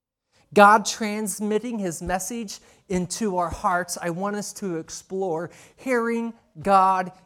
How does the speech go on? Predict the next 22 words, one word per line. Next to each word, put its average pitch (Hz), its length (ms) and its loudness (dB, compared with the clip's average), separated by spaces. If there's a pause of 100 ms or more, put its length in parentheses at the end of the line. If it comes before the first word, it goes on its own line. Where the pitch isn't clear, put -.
(140)
internally. 180 1400 -2 (840)
So 269 180 4
confused, 302 800 0
uh, 220 260 2 (140)
signals 254 680 -2
of 196 140 0 (240)
God's 233 360 4 (220)
transmitting 240 1120 0
message 185 760 0 (440)
seems 269 320 -2
to 254 80 -4
get 214 460 0
more 247 500 2
and 220 100 2
more 226 300 8
confusing 160 840 -4
as 151 260 -4
social 220 560 -4
media 160 540 -6
and 139 180 -14
culture 139 580 -14
grows. 131 520 -16